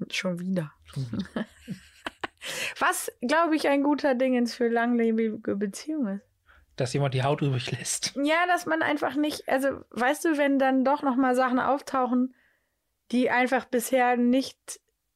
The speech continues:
Speaker 1: Gegenstand der Beziehung waren und einen wieder merken lassen,
Speaker 2: Die, äh, die
Speaker 1: wie
Speaker 2: mich de-
Speaker 1: bekloppt toll der andere oder die
Speaker 2: Ja.
Speaker 1: andere doch ist.
Speaker 2: Ja.
Speaker 1: Das haben wir immer mal wieder, solche
Speaker 2: Das kann man
Speaker 1: Sachen.
Speaker 2: tatsächlich mal mit rein. Die machen die andere Person.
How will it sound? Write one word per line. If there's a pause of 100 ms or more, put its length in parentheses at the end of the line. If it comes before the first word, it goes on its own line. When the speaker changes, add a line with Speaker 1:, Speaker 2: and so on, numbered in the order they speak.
(180)
Speaker 1:
Gegenstand
der
Beziehung
waren
und
einen
wieder
merken
lassen, (180)
Speaker 2:
Die,
äh,
die
Speaker 1:
wie
Speaker 2:
mich
de-
Speaker 1:
bekloppt
toll
der
andere
oder
die
Speaker 2:
Ja.
Speaker 1:
andere
doch
ist. (800)
Speaker 2:
Ja. (520)
Speaker 1:
Das
haben
wir
immer
mal
wieder,
solche
Speaker 2:
Das
kann
man
Speaker 1:
Sachen.
Speaker 2:
tatsächlich
mal
mit
rein.
Die
machen
die
andere
Person.